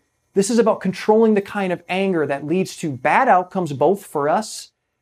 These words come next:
and others. The Bible says that God gets angry. Now, you might have this picture of God always being angry. You're like, "Okay, well, I get that." But God's anger is a righteous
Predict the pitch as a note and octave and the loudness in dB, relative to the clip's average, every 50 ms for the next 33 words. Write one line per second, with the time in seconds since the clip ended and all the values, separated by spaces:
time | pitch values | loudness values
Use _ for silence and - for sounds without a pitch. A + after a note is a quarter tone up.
0 | _ _ _ - D#3+ D#3+ D#3+ D#3 D3 C3+ C3+ A2+ G#2+ - - - - _ _ _ | _ _ _ -8 -6 -4 -2 -2 0 0 -2 -4 -6 -10 -16 -20 -20 _ _ _
1 | _ _ _ _ _ _ _ _ _ _ _ _ _ _ _ _ _ _ _ _ | _ _ _ _ _ _ _ _ _ _ _ _ _ _ _ _ _ _ _ _
2 | - D3 E3 G3+ C#4+ F4+ E4 - - E3 E3 D3+ G3 G3+ F#3 G#3+ A3+ C#4 C#4 A#3+ | -2 2 2 4 4 2 2 2 4 2 4 4 2 2 2 2 2 2 2 0
3 | F#3 D3+ - F3 D3 C#3 C3 B2+ B2 B2 - _ _ _ _ _ _ _ - F3+ | -2 -2 0 0 0 0 0 -2 -6 -8 -10 _ _ _ _ _ _ _ 0 2
4 | F3 F#3+ G#3 C4+ D4 C#4 - F#3+ G#3+ A3 G3+ F3+ F#3 - - - A#3+ A#3 A#3+ - | 4 6 6 6 6 4 2 2 0 2 2 2 0 -2 -2 -2 -2 -2 0 0
5 | C4 B3+ G#3+ E3 C#3 D3 D#3 D3 C#3+ C3 C3 B2+ - - - D#3 D3 D3 C#3 C3+ | 2 4 4 4 4 4 4 6 6 4 2 0 -4 0 2 4 4 4 2 2
6 | C3+ D#3 D3 C#3+ C#3 C#3 C#3 C#3+ C#3+ C3+ C3 C3 C3+ C#3 C3+ D3+ E3 E3 - A3 | 0 2 2 2 2 2 2 2 2 2 2 2 2 0 0 0 0 2 2 4
7 | F3 D#3 E3 F3 G3 F#3 G#3 G3+ G3+ G#3 A3 A3 F3+ D#3 D3 - _ _ _ _ | 4 4 4 4 4 4 2 2 2 4 4 4 4 2 0 -4 _ _ _ _
8 | _ _ _ _ _ _ _ _ _ _ _ _ _ _ - E3+ F#3 F3+ G#3 A#3 | _ _ _ _ _ _ _ _ _ _ _ _ _ _ -4 -2 0 2 4 4
9 | C#4+ C#4+ C#4 F#3+ G3+ G3 F#3+ F3+ F3 - F3+ E3+ F#3+ E3+ D#3 C#3 C#3 C3+ D3 E3 | 4 2 2 0 0 0 0 -2 -2 -4 -4 -4 -2 -4 -4 -6 -6 -6 -4 -2
10 | G3 G3+ G3 - - G3+ F#3+ - - _ | -2 -2 -4 -4 -6 -6 -6 -8 -12 _